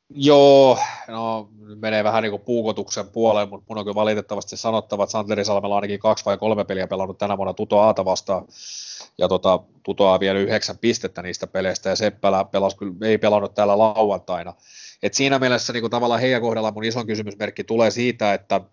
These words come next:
kun otetaan toi pieni pu-, puukotus ja, eh, todella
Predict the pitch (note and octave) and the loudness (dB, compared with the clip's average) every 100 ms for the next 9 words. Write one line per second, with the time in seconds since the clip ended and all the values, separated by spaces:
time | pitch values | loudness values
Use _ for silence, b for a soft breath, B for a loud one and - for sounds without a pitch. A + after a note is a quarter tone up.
0 | _ _ _ _ _ B B B B B | _ _ _ _ _ B B B B B
1 | B B - G2+ G#2 G2+ F#2+ G2 G2 A2 | B B -10 -4 0 0 0 -2 -2 0
2 | G#2 - A#2+ A#2 _ _ - C3+ A#2 A2 | -2 -2 -6 -6 _ _ -2 0 2 2
3 | G#2+ G#2+ G2+ G2+ B B B B - G#2 | 0 0 0 0 B B B B -16 -14
4 | G#2 G#2 G#2+ - A#2+ B2+ G#2+ | -12 -12 -6 0 4 4 4